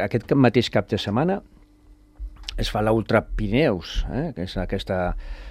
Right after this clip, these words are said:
ehm, derivació del running, que podem dir són les curses de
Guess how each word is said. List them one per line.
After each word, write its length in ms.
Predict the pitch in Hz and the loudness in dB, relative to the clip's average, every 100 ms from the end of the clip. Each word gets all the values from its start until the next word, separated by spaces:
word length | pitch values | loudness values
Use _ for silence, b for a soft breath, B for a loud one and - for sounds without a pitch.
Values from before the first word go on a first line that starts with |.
| B B - 95 | B B -14 -10
ehm, 680 | 92 87 85 85 82 82 - | -8 -6 -6 -8 -8 -8 -10
derivació 560 | 117 104 101 98 113 | -6 -4 -2 -2 0
del 140 | 98 98 | 0 2
running, 240 | 143 151 | 2 2
que 80 | 104 | 2
podem 240 | 98 101 95 | 0 0 0
dir 140 | 120 | 0
són 140 | 113 98 | 0 -2
les 80 | - | -4
curses 400 | 107 - 104 101 | -6 -4 -4 0
de 160 | 101 | -2